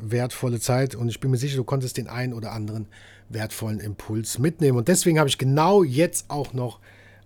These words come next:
ein Dankeschön an dich. Ich habe ein Geschenk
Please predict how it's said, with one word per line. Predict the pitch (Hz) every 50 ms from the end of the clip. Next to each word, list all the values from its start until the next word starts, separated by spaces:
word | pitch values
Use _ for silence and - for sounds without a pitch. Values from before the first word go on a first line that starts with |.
| -
ein | - 120 110 110 110 113 107 - -
Dankeschön | 110 98 92 - 110 107 110 107 - 107 101 - - - 107 98 92 90 90 - - _ _
an | 107 101 98 98 101 113 110 101
dich. | - 113 110 104 117
Ich | 110 -
habe | 131 139 147 156
ein | 143 151 156
Geschenk | 151 156 131 - - 156 147 143 135 - -